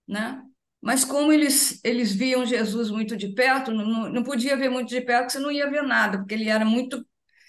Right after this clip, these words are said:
muito grande. Tinha que ver de longe. Então, eles interpretavam o Cristo de uma maneira diferente. Já o Espiritismo, não. O Espiritismo mergulhou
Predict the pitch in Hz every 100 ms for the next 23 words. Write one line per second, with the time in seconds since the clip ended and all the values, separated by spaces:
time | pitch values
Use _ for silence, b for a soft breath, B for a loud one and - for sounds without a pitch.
0 | _ _ 240 254 302 254 262 233 - -
1 | - _ _ _ _ _ _ - 262 262
2 | 240 277 302 277 269 262 220 - - _
3 | _ _ _ - 262 269 285 302 302 302
4 | 285 285 302 254 247 247 240 254 240 220
5 | 220 233 240 262 220 233 226 226 214 208
6 | 220 214 247 247 208 196 196 214 208 226
7 | 240 247 - 247 240 247 240 247 254 226
8 | 208 208 - _ _ _ _ _ - 196
9 | 247 233 226 240 240 240 247 262 202 262
10 | 240 214 208 208